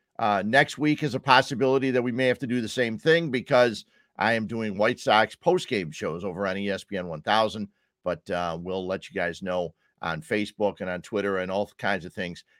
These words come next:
as we go through the week because they're very, very interesting right now. We've got Bears, we've got White Sox. The, uh, regular season of baseball is over. The playoffs begin on Thursday for the White Sox in Houston,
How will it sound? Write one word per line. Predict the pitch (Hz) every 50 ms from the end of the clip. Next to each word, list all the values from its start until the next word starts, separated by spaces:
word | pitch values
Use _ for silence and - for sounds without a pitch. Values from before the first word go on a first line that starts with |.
| _
as | - 92 110 101 95
we | 110 92
go | 110 107 107
through | 107 - - 107 113 113
the | 98 101
week | 95 101 123 156 151 143 - -
because | - 127 117 - 139 113 110 107 - - _ _ _ _
they're | 139 143
very, | 147 160 160 160 156
very | 147 151 143 147 156
interesting | 185 160 160 170 147 - 139 139
right | 135 127 123 123
now. | 123 120 107 85 78 76
We've | 90 120 110
got | 117 127 127 - -
Bears, | 147 147 151 147 147 143 110
we've | 123 120 110
got | 127 123 110 107
White | 123 143 147 131 -
Sox. | - 147 127 127 123 - - - _ _ _ _ _ _ _
The, | - 131 131 120 113
uh, | 113 110 107
regular | 110 127 147 156 156 147 147 135
season | 127 - 156 143 139 143 135
of | 131 -
baseball | 147 139 139 135 - 143 120 107 98
is | 92 - - -
over. | 143 156 156 123 117 123
The | 107 110 -
playoffs | - - 147 147 143 131 127 120 - -
begin | 123 107 87 131 123 123 113 - _ _ _ _ _ -
on | 117 120 117 117 117 110 - - - - -
Thursday | - 147 156 170 175 165 151 - 143 127 117 113 113 117
for | 117 - - 143 143 151 147
the | 131 123
White | 110 127 143 139 -
Sox | - 147 135 131 131 131 - -
in | 120 90
Houston, | 98 101 131 143 147 - - 147 143 131